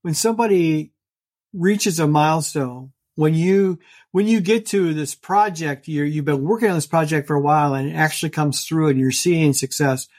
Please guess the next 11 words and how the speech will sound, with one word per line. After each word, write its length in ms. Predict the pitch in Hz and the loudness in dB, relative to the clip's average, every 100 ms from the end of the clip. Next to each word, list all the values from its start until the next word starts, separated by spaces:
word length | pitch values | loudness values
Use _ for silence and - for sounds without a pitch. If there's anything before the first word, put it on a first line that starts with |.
| _ _ _ | _ _ _
celebrate 920 | - - - - 180 196 165 139 135 | -10 -6 -4 0 2 2 0 0 -2
it. 120 | 123 - | -4 -8
Look 280 | 175 202 | -2 -2
for 160 | - 180 | 0 0
those 240 | 160 147 | 2 2
opportunities 920 | 147 135 147 139 151 147 135 127 127 - - - - | 2 0 -2 -2 0 2 2 0 -4 -14 -20 -20 -4
to 100 | 170 | -2
celebrate 840 | - 170 165 147 147 147 143 151 _ _ _ _ _ - | 2 0 0 0 2 2 0 -4 _ _ _ _ _ -2
individuals, 760 | 175 156 165 185 196 190 180 | 0 2 0 2 0 0 -2
celebrate, 840 | - 165 156 143 143 143 143 139 - _ _ _ _ | -4 0 0 0 0 0 0 -2 -10 _ _ _ _
uh, 500 | 143 139 135 135 131 | -2 0 0 -2 -4